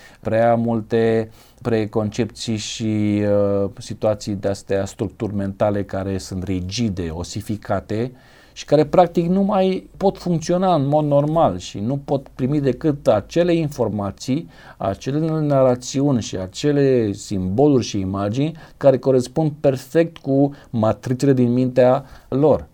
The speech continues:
Ori Iisus a spus clar că pe un asemenea fond sau în asemenea context, tot ce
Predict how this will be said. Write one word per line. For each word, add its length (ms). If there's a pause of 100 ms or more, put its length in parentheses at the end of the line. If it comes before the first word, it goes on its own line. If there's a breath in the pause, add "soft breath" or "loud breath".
(300)
Ori 160
Iisus 180
a 60
spus 260
clar 300
că 800
pe 280
un 180
asemenea 440
fond 360
sau 220
în 220
asemenea 840
context, 640 (920)
tot 200
ce 340